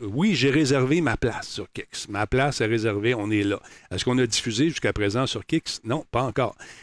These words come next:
Mais, tu vas être d'accord avec moi, mon beau Laurent Sucre, suite à l'affront que nous a fait Twitch, euh, concernant justement le, les, les publicités, puis tout le kit,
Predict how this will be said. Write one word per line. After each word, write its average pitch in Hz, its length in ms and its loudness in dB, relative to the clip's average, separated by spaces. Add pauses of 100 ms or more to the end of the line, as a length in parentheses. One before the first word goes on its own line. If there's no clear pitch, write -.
(160)
Mais, 190 380 2 (520)
tu - 60 -4
vas 117 100 2
être 110 60 0
d'accord 110 300 0
avec 107 200 2
moi, 160 120 2
mon 139 140 0
beau 113 160 0
Laurent 104 340 -2
Sucre, - 280 -2
suite - 300 0
à 113 80 4
l'affront 143 320 0
que - 80 -2
nous 113 220 0
a 101 80 2
fait 120 160 0
Twitch, 220 420 -2
euh, 117 100 2
concernant 120 600 0
justement 131 400 0
le, 98 300 2
les, 101 180 -4
les 104 220 -4
publicités, 160 760 2
puis - 200 -10
tout 135 80 -4
le 117 80 4
kit, 185 220 2